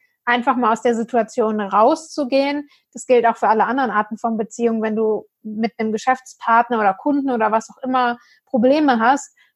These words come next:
guck dir mal was anderes an, beschäftige mi-, dich mit was anderem und dann siehst du die Situation ganz anders. Das durfte ich zum Beispiel auch lernen, nicht immer impulsiv sofort auf Sachen zu reagieren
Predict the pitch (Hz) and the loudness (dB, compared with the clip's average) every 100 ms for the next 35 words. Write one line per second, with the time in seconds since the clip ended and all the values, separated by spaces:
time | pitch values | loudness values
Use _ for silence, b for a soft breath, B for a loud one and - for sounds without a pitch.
0 | _ - 285 285 247 233 226 226 240 269 | _ -6 -2 0 2 4 2 2 0 2
1 | 277 254 254 254 240 262 262 262 247 233 | 0 0 -2 -2 0 -2 -2 0 0 0
2 | 233 - 262 233 233 233 220 - 220 254 | -4 -6 -10 -4 -4 0 -2 0 0 0
3 | 247 226 220 220 214 254 269 247 214 214 | 0 -2 -2 -2 2 0 0 -2 0 0
4 | 214 214 214 196 208 202 196 190 202 202 | 0 -2 -6 -4 -4 -4 -6 -6 -6 -2
5 | 226 262 _ b b - 240 240 254 247 | -2 -4 _ b b -2 0 0 0 2
6 | 226 - 285 269 269 247 240 247 240 247 | 0 0 0 2 2 2 2 2 2 0
7 | 254 - 269 262 247 285 269 - 247 226 | -4 -4 -2 -2 -2 -2 -2 2 2 2
8 | 254 247 262 247 240 233 240 220 220 220 | -2 -2 -2 -2 0 -2 -2 -4 -4 -4
9 | 269 233 233 233 220 202 220 269 302 | -6 -4 -4 -2 -2 -2 -2 -2 -2